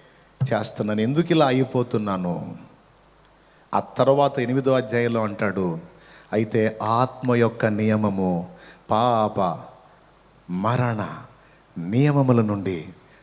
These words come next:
నన్ను విడిపించెను, అందుకు దేవునికి స్తోత్రం అన్నాడు. ఎప్పుడైతే ఇది నా వల్ల కావట్లేదు అన్నాడో, తక్షణమే అక్కడ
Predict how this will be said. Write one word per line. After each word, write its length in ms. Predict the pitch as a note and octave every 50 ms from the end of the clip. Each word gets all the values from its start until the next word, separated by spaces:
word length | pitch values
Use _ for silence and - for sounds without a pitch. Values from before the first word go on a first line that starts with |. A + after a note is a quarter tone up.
| - -
నన్ను 220 | - F2+ F#2 F#2 F2+
విడిపించెను, 760 | F2 A2 A#2+ C#3+ C3+ C3+ C3 B2+ - - F#2+ F2+ F2+ E2 D2+ D#2 D2+ - - - - - - -
అందుకు 280 | - F#2 F2+ - E2+ F2
దేవునికి 400 | - F2+ F#2 F#2+ F#2+ F2+ D#2+ -
స్తోత్రం 460 | - - - - - - - - D#3 -
అన్నాడు. 380 | - - - - - - E3 D3+ - - - - - - - - - - - - - - - - - - _ _ _ _ - - - - - - - - - - -
ఎప్పుడైతే 560 | B2 C3+ D3 - - G#3+ A3+ A3+ A3 G#3+ G#3+ G#3+
ఇది 160 | G#3 G3+ G3+ G3
నా 100 | G3 F#3+
వల్ల 240 | F#3 F3 F3 F#3 G#3 F#3+ -
కావట్లేదు 640 | F3+ D#3+ F3 G#3+ A3+ G#3+ A3+ A3+ A#3 A3+ G#3+ A3+ A#3
అన్నాడో, 420 | A#3 G#3+ G3+ G3+ G3 G3 F#3+ F3+ D#3+ C#3 A#2 - - - - - - - - - - -
తక్షణమే 500 | - C#3 - - - F#3 F#3+ F#3+ F#3+ F#3 F3+
అక్కడ 240 | D#3+ - D#3 D3